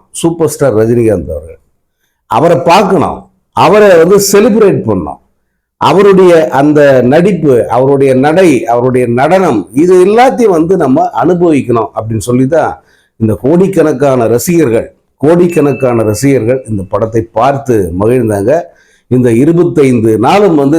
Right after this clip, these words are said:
திருவிழா மாதிரி இந்த திரையரங்குகள் இருந்ததுக்கு முக்கிய காரணம்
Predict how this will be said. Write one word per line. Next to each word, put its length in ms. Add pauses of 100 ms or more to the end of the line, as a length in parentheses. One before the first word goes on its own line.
(140)
திருவிழா 440
மாதிரி 380
இந்த 200
திரையரங்குகள் 760
இருந்ததுக்கு 600
முக்கிய 420
காரணம் 400